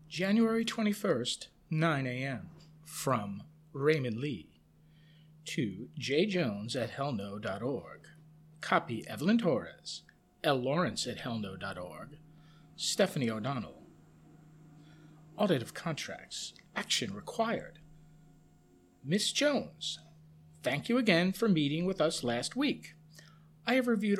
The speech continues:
all documents received to date and have attached my list of follow-up questions.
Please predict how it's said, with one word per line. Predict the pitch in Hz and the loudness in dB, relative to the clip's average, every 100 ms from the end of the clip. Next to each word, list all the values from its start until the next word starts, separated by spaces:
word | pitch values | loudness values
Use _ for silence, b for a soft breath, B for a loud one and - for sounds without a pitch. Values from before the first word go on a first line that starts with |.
| - | 2
all | 220 226 | 2 4
documents | 220 214 - 214 202 - | 4 0 2 2 4 0
received | 190 - 208 196 | -2 0 -2 -4
to | |
date | 147 156 160 - - - - | 0 4 4 0 -10 -20 -2
and | 196 | 0
have | 196 | 0
attached | 180 - 214 208 | -2 -2 0 0
my | 208 196 | 2 4
list | 156 147 - | 4 0 -2
of | 185 | -4
follow-up | - 117 120 131 | 0 2 2 -2
questions. | - 214 - - 85 - - - | 2 2 2 -4 -10 -12 -12 -12